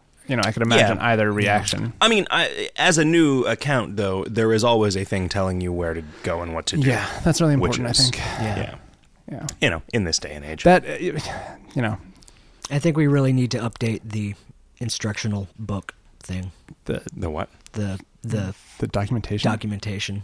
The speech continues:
Speaker 1: I mean,
Speaker 2: Really?
Speaker 1: you say that. I don't know that anyone ever goes to it. I mean,
Speaker 2: Yeah,
Speaker 1: that, I
Speaker 2: I
Speaker 1: say,
Speaker 2: mean,
Speaker 1: I say that,
Speaker 2: so
Speaker 1: and,
Speaker 2: you
Speaker 1: like,
Speaker 2: say that, and,
Speaker 1: Chris,
Speaker 2: and every time you say
Speaker 1: Chris
Speaker 2: that, Chris Moyer,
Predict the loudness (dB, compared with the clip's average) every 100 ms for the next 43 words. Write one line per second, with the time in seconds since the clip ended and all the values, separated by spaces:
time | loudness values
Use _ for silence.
0 | -4 0 2 2 2 2 4 6 6 6
1 | 6 4 4 2 0 0 0 -2 -6 -8
2 | -8 -10 -12 -16 -20 _ -20 -6 4 6
3 | 8 8 8 6 6 6 6 6 8 6
4 | 8 8 8 6 6 6 8 8 6 6
5 | 6 6 8 8 8 8 6 6 6 6
6 | 4 2 4 4 4